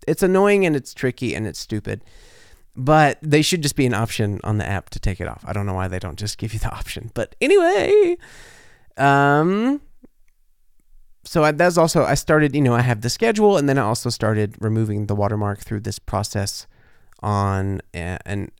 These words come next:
an in-app, um, video editor that I have on my phone.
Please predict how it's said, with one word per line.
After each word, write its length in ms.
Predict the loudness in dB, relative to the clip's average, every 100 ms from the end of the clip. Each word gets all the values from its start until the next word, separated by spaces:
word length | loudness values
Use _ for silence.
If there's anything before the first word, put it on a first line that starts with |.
| -8
an 140 | -8
in-app, 580 | 0 0 0 -2 -2 0 -2 -4 -20 -18 -10
um, 400 | -6 -6 -8 -6
video 360 | -4 -2 -2 -4
editor 400 | -8 -8 -12 -12
that 120 | -6 -4
I 40 |
have 220 | -4 -6 -8
on 220 | 0 2
my 120 | 2 0
phone. 320 | -2 -6